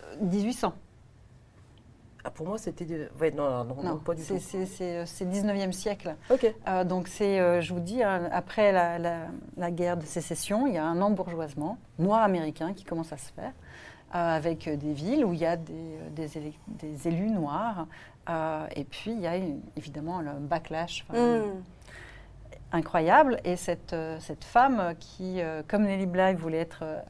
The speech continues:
Speaker 1: institutrice, euh, elle, elle a été institutrice et puis elle est devenue journaliste et puis, euh, elle a monté son journal et puis, euh, enfin voilà quoi. Et elle a été obligée de quitter le Sud pour aller à, à, à Chicago. Enfin bref, c'est, c'est une vie, euh, pareille,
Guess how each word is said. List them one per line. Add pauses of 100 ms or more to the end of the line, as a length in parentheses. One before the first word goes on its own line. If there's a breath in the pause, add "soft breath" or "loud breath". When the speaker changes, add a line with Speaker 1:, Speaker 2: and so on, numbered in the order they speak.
(140)
Speaker 1:
institutrice, (600 loud breath)
euh, (120)
elle,
elle
a
été
institutrice
et
puis
elle
est
devenue
journaliste
et
puis,
euh, (420 loud breath)
elle
a
monté
son
journal
et
puis,
euh,
enfin
voilà
quoi. (180)
Et
elle
a
été
obligée
de
quitter
le
Sud
pour
aller
à,
à, (100)
à (460)
Chicago.
Enfin
bref,
c'est,
c'est
une
vie,
euh, (640 loud breath)
pareille,